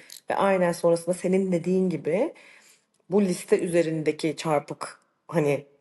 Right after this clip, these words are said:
düşüncem ve algılarımla çalıştım buraya dönüştürmek için mesela ben kendi adıma. Yani çünkü utancı tek başına dönüştürmek yerine neye utanç diyorum ve neyle ilgili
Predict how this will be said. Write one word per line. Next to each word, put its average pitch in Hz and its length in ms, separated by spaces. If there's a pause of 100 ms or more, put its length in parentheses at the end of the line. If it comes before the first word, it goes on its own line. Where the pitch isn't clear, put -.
(220)
düşüncem 151 600
ve 151 40
algılarımla 135 600
çalıştım 135 480
buraya 139 240
dönüştürmek 123 540
için - 160
mesela 120 280
ben 123 160
kendi 127 240
adıma. 113 180
Yani 147 200 (280)
çünkü - 220
utancı 180 440
tek 190 240
başına 165 280
dönüştürmek 180 580
yerine 147 320
neye 185 280
utanç 160 480
diyorum 156 480 (600)
ve 156 180
neyle 202 480
ilgili 151 800